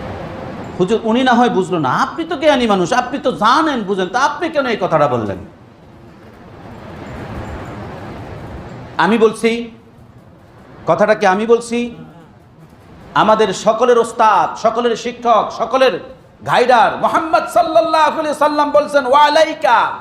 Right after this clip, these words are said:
অতএব আমিও বলবো, "ওয়া আলাইকা।" তাতে কি আমার অপরাধ হবে? কারণ আমাকে শিখিয়েছেন কে? মুহাম্মদুর রাসূলুল্লাহ সাল্লাল্লাহু আলাইহি সাল্লাম হাদিসের পরিভাষায় শিখিয়ে দিয়ে গেছেন।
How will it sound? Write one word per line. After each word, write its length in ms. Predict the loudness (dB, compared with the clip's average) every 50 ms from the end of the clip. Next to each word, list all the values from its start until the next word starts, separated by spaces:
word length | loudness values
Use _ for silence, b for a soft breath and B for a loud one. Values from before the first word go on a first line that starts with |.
| -14 -6 -4
অতএব 240 | -4 -2 0 0 2
আমিও 420 | 4 2 2 2 2 2 2 4
বলবো, 280 | 4 2 2 2 4 4
"ওয়া 160 | 4 4 4
আলাইকা।" 340 | 2 0 -2 -6 -8 -12 -16 -18 -20 -20 -20 -20 -20 -4 0
তাতে 200 | 0 0 0 -2
কি 120 | -2 -2
আমার 180 | 0 0 2 2
অপরাধ 320 | 0 0 2 2 4 4
হবে? 240 | 4 2 2 0 -2 -6 -10 -16 -20 -20 -20 -20 -20 -20 -18 -18 -18 -20 -20 -20 -20 -20 -20 -20 -20 -20 -20 -6 -2
কারণ 120 | 0 4 4
আমাকে 280 | 4 4 2 0 -2
শিখিয়েছেন 520 | -4 -4 -4 0 2 2 4 4 2 0 2
কে? 340 | 4 4 4 4 4 0 -4 -10 -18 -20 -20 -20 -20 -20 -20 -20 -20 -20 _ -20 -20 -20 -20 -20 -20 -20 -20 -6 -2
মুহাম্মদুর 480 | 0 2 2 2 2 2 4 4 4
রাসূলুল্লাহ 580 | 4 2 0 -2 -2 -2 -2 -2 0 2 2 2
সাল্লাল্লাহু 520 | 2 0 -2 -2 -2 -2 2 4 4 4 4
আলাইহি 240 | 0 -2 -4 -4 -4
সাল্লাম 220 | -2 -2 -2 -2
হাদিসের 400 | -2 -4 -4 -4 -4 -4 -4 -4
পরিভাষায় 480 | -2 -6 -6 -2 -2 -2 -2 -2 -4 -6
শিখিয়ে 360 | -4 -6 -8 -4 -2 -2 -2
দিয়ে 220 | 0 2 2 2
গেছেন। 280 | 2 0 -2 -4 -8